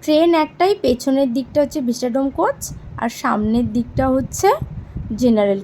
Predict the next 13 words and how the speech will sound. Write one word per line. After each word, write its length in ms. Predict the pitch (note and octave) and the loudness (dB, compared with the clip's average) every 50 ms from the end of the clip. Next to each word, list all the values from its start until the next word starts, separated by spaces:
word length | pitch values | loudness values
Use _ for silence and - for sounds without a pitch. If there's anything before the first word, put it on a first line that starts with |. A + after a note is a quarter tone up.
| - | -6
কোচ। 220 | - G3 F#3+ F#3+ - - - - - - - - - - - - - | -6 -6 -6 -6 -8 -10 -12 -12 -12 -12 -14 -18 -20 -20 -18 -10 -8
উম, 180 | A#3+ A3+ A3+ - - | -6 -6 -6 -6 -2
আমরা 340 | - A#3 A#3 A#3 A#3 A#3 A#3+ A#3 - | 0 2 4 4 4 4 2 0 -2
টু 160 | C#4+ C#4+ C#4+ | -2 -2 -2
সিটার 360 | C#4 - D4+ C#4 D4 D4 C#4+ | -2 -2 -2 2 2 2 2
বুক 180 | C4 C4 D4 C#4+ - - | 2 -2 -4 -4 -4 -4
করেছিলাম, 420 | D#4 D#4 D#4+ D#4 D#4+ E4+ F#4 G#4 B4 - - | -2 -2 -2 -2 -2 -2 -2 -2 -2 -6 -6
তো 80 | - C#4 | -6 -4
ষাট 240 | - - A3+ F3+ - - - | -4 -4 -6 -6 -6 -8 -12
টাকা 220 | G3+ G3+ G#3+ G#3 | -10 -8 -8 -6
করে 200 | G#3 B3 D#4+ F#4 | -4 -2 -2 0
ভাড়া 260 | F#4 D#4 A#3 G3+ F#3 | 0 2 0 0 0
নিয়েছিল। 440 | F3+ F3 F#3 G3 - - - - - | -2 -6 -10 -12 -16 -16 -16 -16 -16